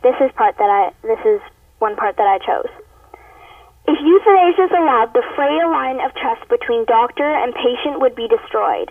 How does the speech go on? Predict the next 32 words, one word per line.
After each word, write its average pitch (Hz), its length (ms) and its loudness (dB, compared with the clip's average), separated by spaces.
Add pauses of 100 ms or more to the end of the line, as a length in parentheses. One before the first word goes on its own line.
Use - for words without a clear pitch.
(600)
How 330 300 0
could 392 200 0
patients 320 480 0
believe 262 300 -4
that 220 160 -4
their 294 220 -2
doctors 262 540 -2
are 262 100 -2
protecting 269 580 -4
and 262 180 -2
benefiting 302 540 0
their 214 160 -2
lives - 320 -4 (460)
when 277 160 -2
they 302 100 -2
are 311 160 -2
counseling 285 480 -4
towards 226 360 -2
death? - 280 -4 (1040)
It's - 160 -6
also 330 280 0
possible 254 440 -2
that 247 140 -4
the 262 120 -6
doctors 254 400 -2
would 262 140 -2
abuse 294 380 -4
their 247 160 -2
power, - 440 -6
like 254 160 -4
the 277 80 -2
Dutch 262 220 -2